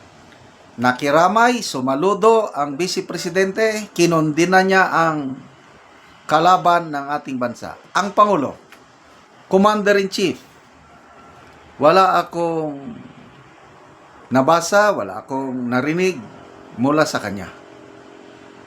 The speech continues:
Ano ang ibig sabihin nito? It's all about leadership.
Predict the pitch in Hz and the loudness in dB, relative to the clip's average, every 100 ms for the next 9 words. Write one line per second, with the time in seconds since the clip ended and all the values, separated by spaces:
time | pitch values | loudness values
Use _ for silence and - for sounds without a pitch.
0 | - - 131 175 220 202 - 160 165 160 | -20 -10 -2 2 4 2 0 2 2 0
1 | 160 - 156 151 147 127 143 123 127 113 | -8 -14 -8 -6 -6 -6 -6 -4 -4 -6
2 | 104 - - - - - - - - - | -12 -20 -20 -20 -20 -20 -20 -20 -20 -20
3 | - - 147 170 190 180 170 170 165 156 | -20 -4 -2 2 4 4 4 4 4 -2
4 | - - - - 131 156 170 185 180 240 | -10 -20 -20 -10 -4 -2 2 0 0 -4